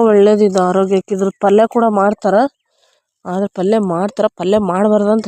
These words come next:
ಹಿರಿಯರು ಹೇಳ್ತಾರ. ಇದ್ರ ಪಲ್ಯ ಮಾಡಿದ್ರೆ ಬಡತನ ಬರ್ತದತ್ತ ಮನೆಗೆ, ಹಸಿದ ಆಟ ತಿನ್ಬೇಕಂತ ಹೇಳ್ತಾರ. ಅದಕ್ಕೆ ನಾವು ಹಸಿದ ಮಾತ್ರ ತಿನ್ನೋಣ್ರಿ. ಮೊದ್ಲ ನನ್ನ ತವ್ರ ಮನೆ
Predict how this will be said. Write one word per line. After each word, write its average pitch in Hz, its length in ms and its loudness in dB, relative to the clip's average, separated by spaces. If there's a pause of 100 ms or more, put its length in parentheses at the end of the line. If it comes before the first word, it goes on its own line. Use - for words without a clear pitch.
ಹಿರಿಯರು 202 340 2
ಹೇಳ್ತಾರ. 180 340 0 (1080)
ಇದ್ರ 202 200 -2 (120)
ಪಲ್ಯ 208 180 4 (100)
ಮಾಡಿದ್ರೆ 208 300 2 (100)
ಬಡತನ 196 380 -2
ಬರ್ತದತ್ತ 196 500 -4
ಮನೆಗೆ, 185 280 2 (1000)
ಹಸಿದ 208 340 0
ಆಟ 196 100 -8 (100)
ತಿನ್ಬೇಕಂತ 196 540 -6
ಹೇಳ್ತಾರ. 175 240 -4 (3250)
ಅದಕ್ಕೆ 196 440 -10 (240)
ನಾವು 202 200 -8 (120)
ಹಸಿದ 208 320 -4 (100)
ಮಾತ್ರ 196 240 -6 (120)
ತಿನ್ನೋಣ್ರಿ. 196 460 -2 (680)
ಮೊದ್ಲ 202 240 0 (120)
ನನ್ನ 214 200 0
ತವ್ರ 202 200 0
ಮನೆ 208 160 2